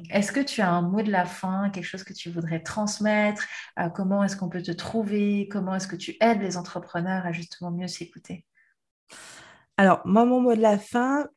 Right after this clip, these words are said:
Speaker 2: pour, euh, les femmes qui écoutent l'épisode, je vous demande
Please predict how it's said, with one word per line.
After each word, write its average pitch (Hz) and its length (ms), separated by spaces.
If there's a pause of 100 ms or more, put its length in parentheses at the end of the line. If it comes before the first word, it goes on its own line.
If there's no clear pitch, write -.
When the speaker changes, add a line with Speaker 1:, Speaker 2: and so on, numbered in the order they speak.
(360)
Speaker 2:
pour, 185 320
euh, 175 200
les 175 200
femmes 277 280
qui - 140
écoutent - 300
l'épisode, 170 960 (1200)
je 156 300
vous 175 280
demande 196 840